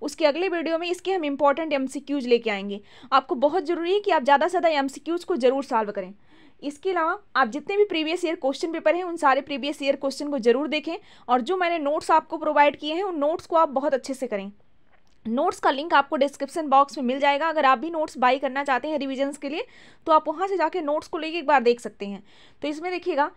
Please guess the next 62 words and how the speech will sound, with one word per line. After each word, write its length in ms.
जो 200
हम 200
बात 200
कर 160
रहे 100
हैं 80
यहाँ 140
पे, 160
a 100
solution 440
is 100
a 100
homogeneous 500
mixture 300
of 260
two 120
or 180
more 200
substances। 560
जो 160
कोई 200
सॉल्यूशंस 480
होता 200
है, 160
सॉल्यूशंस 520
हैं, 140
वो 80
होमोजेनस 540
मिक्सचर 300
होता 240
है 140
दो 140
अथवा 240
दो 160
से 100
अधिक 180
सब्सटेंस 500
का। 180
The 160
dispersed 600
phase 180
are 160
the 120
substance 580
which 200
is 160
dissolved 580
is 140
called 320
solute। 380
सॉल्यूट 280
किसे 240
कहते 240
हैं? 180
जो 140
क्या 180
हो 120
रहा 100
है 60
किसी 240
सब्सटेंस 600
में 120